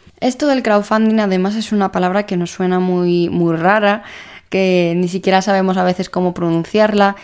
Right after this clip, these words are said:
que la versión española de micromecenazgo se nos puede hacer un poco trabalenguas. Así que, bueno, me sentía un poco intrusa en este sentido.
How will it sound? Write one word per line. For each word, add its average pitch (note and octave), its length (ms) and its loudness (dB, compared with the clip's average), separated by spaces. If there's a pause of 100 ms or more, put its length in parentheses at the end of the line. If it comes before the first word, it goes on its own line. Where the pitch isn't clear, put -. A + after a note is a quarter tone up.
(160)
que - 80 -4
la F#3+ 80 2
versión F#3 240 -2
española F#3+ 400 0
de F#3 80 2
micromecenazgo F3+ 1080 0
se F3 120 -6
nos F3+ 140 -2
puede F#3 180 -2
hacer F3 160 -2
un F3 80 0
poco F3 220 -2
trabalenguas. G3 680 0 (540)
Así G#3 220 -2
que, A3+ 240 -4
bueno, F#3 380 -2 (200)
me F3+ 340 -6
sentía G#3+ 300 2
un E4 120 2
poco C#4+ 260 0
intrusa A#3+ 760 2
en G3+ 180 0
este G#3 440 -2
sentido. G3+ 600 0